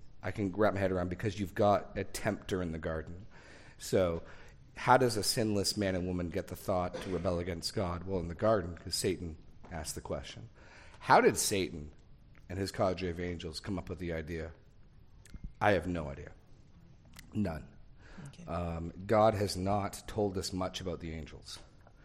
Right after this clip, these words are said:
Speaker 1: He certainly has not told us much about their activity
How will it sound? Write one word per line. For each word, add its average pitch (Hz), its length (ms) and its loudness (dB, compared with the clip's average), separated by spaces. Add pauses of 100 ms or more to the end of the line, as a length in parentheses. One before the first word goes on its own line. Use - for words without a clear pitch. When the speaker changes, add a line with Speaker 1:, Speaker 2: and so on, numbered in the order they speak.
(340)
Speaker 1:
He 92 80 -6
certainly 101 380 2
has 90 120 -4
not 92 160 -2
told 95 240 -2
us 87 160 -6
much 85 240 -6
about 82 500 -8
their 87 120 -2
activity 85 640 -6